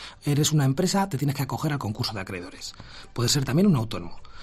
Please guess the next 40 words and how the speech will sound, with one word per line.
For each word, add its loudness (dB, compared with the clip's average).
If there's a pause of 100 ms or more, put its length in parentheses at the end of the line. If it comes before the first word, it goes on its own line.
(300)
eh, -2
un 6
trabajador 0
profesional. -6 (580)
Además, 2 (140)
mm, 8
debes 4
estar 0
claro 4
acreditado 4 (100)
la 4
situación 4
de 12
insolvencia, 4
que -4
se -4
llama. -4
Es -2
decir, 2
que -6
tú -2
no 2
puedes 2
pagar, 0
que -6
tú 0
ya 6
las 0
facturas 0
a 0
tus 0
distintos 2
acreedores 2
que 0
tengas, 6
pues 2
no 4
las 2
puedes -6
pagar. 0